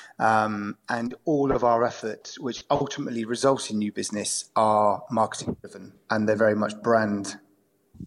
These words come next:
driven. Um, and we do that for a number of reasons, really. One is that I think we have a slight luxury, um, in the media industry,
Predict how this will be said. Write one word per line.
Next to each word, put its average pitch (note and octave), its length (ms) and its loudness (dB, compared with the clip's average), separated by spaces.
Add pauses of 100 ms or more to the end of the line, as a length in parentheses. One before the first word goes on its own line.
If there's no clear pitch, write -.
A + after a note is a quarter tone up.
driven. - 380 -6 (720)
Um, G2+ 420 0 (380)
and B2+ 160 4
we C#3 100 6
do D#3 320 4
that A2+ 340 2 (160)
for G#2+ 680 -4 (240)
a B2 40 -2
number A2+ 220 -2
of G#2 120 -8
reasons, F#2+ 420 -6
really. G2+ 140 0
One D3 280 4
is B2 240 2
that A2 220 4 (400)
I - 60 -2
think D3+ 200 2
we B2 80 4
have A#2 180 2
a A#2+ 40 -4
slight B2+ 320 0
luxury, A2 720 0 (200)
um, G#2 680 0 (200)
in A#2+ 200 2
the A#2 60 0
media A#2 360 -2
industry, G2+ 720 -8